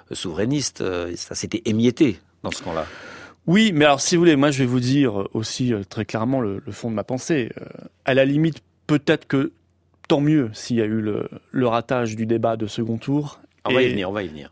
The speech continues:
Speaker 2: tant mieux parce que ça a permis quand même de révéler certaines choses. Et c'est vrai que le combat patriotique français, qui n'est jamais terminé, et qui, à mon avis, est beaucoup plus proche de sa victoire qu'on ne le pense,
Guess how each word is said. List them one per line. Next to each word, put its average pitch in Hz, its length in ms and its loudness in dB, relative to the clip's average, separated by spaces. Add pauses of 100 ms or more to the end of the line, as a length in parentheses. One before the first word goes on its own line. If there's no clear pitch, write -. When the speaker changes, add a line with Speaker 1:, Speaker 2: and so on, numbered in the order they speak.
Speaker 2:
tant 156 140 4
mieux 156 220 6
parce 123 220 -2
que 135 120 2
ça 127 220 0
a 127 60 0
permis 131 360 2
quand 127 180 -2
même 131 240 2
de 120 80 4
révéler 120 380 2
certaines 117 320 -6
choses. 156 340 2 (560)
Et - 40 -4
c'est 131 160 2
vrai 147 160 4
que - 80 -6
le 135 80 2
combat 143 300 2
patriotique 139 580 -2
français, 151 580 0
qui - 100 -6
n'est 127 120 2
jamais 170 240 4
terminé, 127 580 0
et 139 60 -8
qui, - 100 -2
à 139 40 2
mon 147 120 2
avis, 165 240 2
est 143 40 2
beaucoup 151 220 -2
plus 151 140 -4
proche 143 240 -2
de 127 80 2
sa 120 140 -2
victoire 117 320 -2
qu'on 120 140 -4
ne 113 60 0
le 110 80 0
pense, 127 360 -4